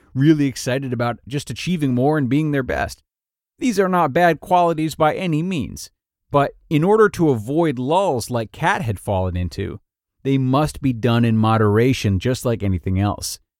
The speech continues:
So don't be afraid to dial back on your goals. If you've been working at them every day and you're, you're feeling a combination of pride and ensuing burnout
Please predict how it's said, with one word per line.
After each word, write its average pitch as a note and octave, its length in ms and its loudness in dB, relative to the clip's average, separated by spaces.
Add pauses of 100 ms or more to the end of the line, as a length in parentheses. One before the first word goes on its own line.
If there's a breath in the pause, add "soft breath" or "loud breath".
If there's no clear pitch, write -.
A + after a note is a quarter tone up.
(300)
So - 100 -10
don't D#3 300 0
be A3+ 120 -4
afraid D3 460 0
to - 80 -4
dial B2+ 420 2
back B2+ 320 0
on A#2+ 160 2
your A#2 120 0
goals. G#2 520 -2 (480)
If A2+ 160 -4
you've C#3+ 120 2
been A2+ 160 4
working F3+ 340 2
at F3+ 140 0
them D3+ 120 0
every D#3+ 240 2
day D#3 440 2
and A2+ 120 0
you're, G2+ 260 -2 (260)
you're B2+ 100 -2
feeling D3 380 2
a A2+ 80 -2
combination D#3 720 0
of G#2 140 -4
pride F3 480 0
and D3 360 0
ensuing C3+ 500 2
burnout E3 420 0